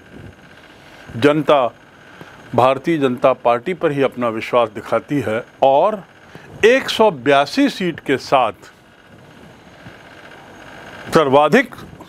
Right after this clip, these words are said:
सीटों के साथ राष्ट्रीय जनतांत्रिक गठबंधन को सबसे ज़्यादा सीटें मिलती हैं। इसमें अन्य दलों की स्थिति भी सुधरती है। शिवसेना, द्रमुक, बीजू जनता दल,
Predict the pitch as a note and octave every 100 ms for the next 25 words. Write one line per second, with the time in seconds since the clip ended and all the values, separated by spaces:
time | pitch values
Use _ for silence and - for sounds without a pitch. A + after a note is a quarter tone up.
0 | - D#3+ D3+ D#3 B2+ B2 - C3 D3+ D3+
1 | _ _ _ - - _ - B2 B2+ C3
2 | - E3 E3+ C#3+ A#2+ D3+ C#3 C3 B2 B2
3 | A#2 B2 A2+ A2 B2 C3+ D3+ D3+ - _
4 | _ _ _ - - C3+ B2 E3+ - -
5 | C3+ G#2+ A2+ B2+ C3 A2+ G2 G2 F2+ F2+
6 | - F2 - - - - - - - -
7 | - - - - - - - - - -
8 | - - - E3 D#3 E3+ F3+ - G#3 B3+
9 | G#3 F#3+ F#3+ E3 F3 - E3+ D#3+ D#3 C3
10 | C#3 C3 - - - B2+ B2+ B2 F#3 D#3+
11 | D3 D3+ D3+ - D#3 C#3+ C#3+ C3+ C#3 C3
12 | B2 C3 C#3+ D3 C#3 G2+ B2 C#3 D3 C3+
13 | C3+ A#2+ C3 B2 B2+ B2+